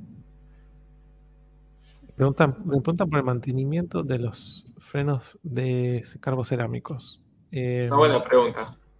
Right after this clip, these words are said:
Speaker 1: sí, bueno, las pastillas son las pastillas específicas, son especiales. Tengo entendido que si no usas las,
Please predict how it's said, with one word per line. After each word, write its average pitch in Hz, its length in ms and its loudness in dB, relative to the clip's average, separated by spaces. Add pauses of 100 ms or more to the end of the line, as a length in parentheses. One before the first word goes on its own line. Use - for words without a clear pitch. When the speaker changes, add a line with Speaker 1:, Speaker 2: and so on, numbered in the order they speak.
(600)
Speaker 1:
sí, 139 280 -6
bueno, 127 220 2
las 120 160 -2
pastillas 170 400 -4
son 151 140 -2
las 127 80 -2
pastillas 131 300 2
específicas, 143 680 -4
son - 180 -6
especiales. 147 760 -4
Tengo 139 240 -2
entendido 131 440 -2
que 120 100 -4
si - 160 -10
no 127 120 -4
usas 127 220 -2
las, 123 200 -6